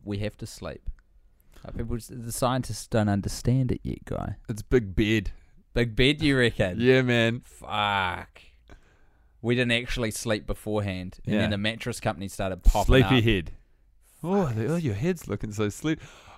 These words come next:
Speaker 2: I
Speaker 1: Hey, I'm Mister Seeley. Oh, you look tired.
Speaker 2: <laughs> Oh, you're, you're looking mighty tired, Mister
Speaker 1: Man,
Speaker 2: Bad.
Speaker 1: I would believe that because mattresses are fucking expensive, and this sounds like it's, it's ramping up to another podcast ad. It isn't.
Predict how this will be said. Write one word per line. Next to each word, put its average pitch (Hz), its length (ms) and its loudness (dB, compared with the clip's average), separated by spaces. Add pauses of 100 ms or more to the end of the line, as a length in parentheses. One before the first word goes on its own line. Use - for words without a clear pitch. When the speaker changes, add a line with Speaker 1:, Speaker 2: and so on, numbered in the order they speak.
(100)
Speaker 2:
I 117 240 6
Speaker 1:
Hey, 392 140 6
I'm 269 200 8
Mister 131 400 0
Seeley. 262 680 0
Oh, 214 220 6
you 190 220 2
look 135 240 2
tired. 110 1040 2
Speaker 2:
<laughs> - 20 -4
Oh, 110 80 0
you're, 139 260 10 (280)
you're 160 300 10
looking 131 400 4
mighty 143 420 8
tired, 120 640 10
Mister 120 80 2
Speaker 1:
Man, 143 280 6
Speaker 2:
Bad. 117 280 2
Speaker 1:
I 135 160 8
would 160 180 4
believe 127 400 6
that 110 220 2
because 117 320 0
mattresses 127 800 -2
are 104 160 -2 (220)
fucking 151 340 2
expensive, 113 500 -6
and 101 160 -4
this 135 140 0
sounds 117 260 -2
like 107 220 -2
it's, - 240 -8
it's 98 180 -10
ramping 107 340 -4
up 104 120 -8
to 110 100 -8
another 104 180 -4
podcast 101 540 0
ad. 90 220 -6 (160)
It 147 180 6
isn't. 104 400 0